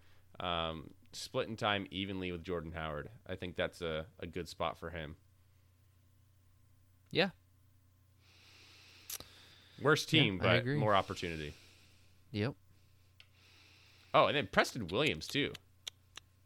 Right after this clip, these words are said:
Speaker 1: Miami.
Speaker 2: Oh,
Speaker 1: I thought
Speaker 2: yeah.
Speaker 1: Miami was gonna draft a top-end wide receiver, and they did not.
Speaker 2: They
Speaker 1: Um,
Speaker 2: did
Speaker 1: so,
Speaker 2: not.
Speaker 1: so that definitely favors him and Mike Gesicki. Both of those guys are gonna be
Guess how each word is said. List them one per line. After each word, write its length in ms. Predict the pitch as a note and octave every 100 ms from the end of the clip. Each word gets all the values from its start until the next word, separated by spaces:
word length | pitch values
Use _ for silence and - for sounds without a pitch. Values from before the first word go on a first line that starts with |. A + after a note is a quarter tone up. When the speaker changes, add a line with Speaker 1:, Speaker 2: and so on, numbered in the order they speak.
| _ _ - - - - _
Speaker 1:
Miami. 560 | - F#2+ A#2+ F#3 A2 - -
Speaker 2:
Oh, 220 | - F#3 C3+
Speaker 1:
I 100 | A#2+
thought 180 | D#3+ E3
Speaker 2:
yeah. 60 | A2
Speaker 1:
Miami 360 | G#2+ D#3+ D3+
was 180 | C#3 A2+
gonna 220 | G2+ A2
draft 500 | F#2 G2+ G2 F2+ - -
a 100 | G2+
top-end 680 | - G#2 F#2+ G2 F2+ F2 - -
wide 220 | G2 F2+
receiver, 380 | E2 - E2 E2+
and 260 | - E2+
they 160 | D#2+ C3
did 240 | C#3 A#2
not. 420 | D2+ D#2 D2 - - - - -
Speaker 2:
They 120 | - G#2+
Speaker 1:
Um, 400 | E2+ D#2 C#2+ F#2+ A#2
Speaker 2:
did 260 | A#2+ D3
Speaker 1:
so, 420 | C#3+ G#2+ F2 E2
Speaker 2:
not. 100 | D#2
Speaker 1:
so 120 | - G#2
that 260 | E2+ A#2 F2
definitely 640 | A2 A2 A#2+ G#2 G2 F#2 -
favors 480 | - - G#2+ F#2 F2
him 220 | A2 G2 -
and 240 | F#2+ A#2
Mike 220 | F#2 F2+
Gesicki. 540 | F#2 F#2 F2+ - C#2 - - - -
Both 220 | - G#2+ A#2
of 60 |
those 180 | G#2 F2
guys 260 | F#2+ F2+ F2
are 40 |
gonna 120 | F2
be 180 | D#2 D#2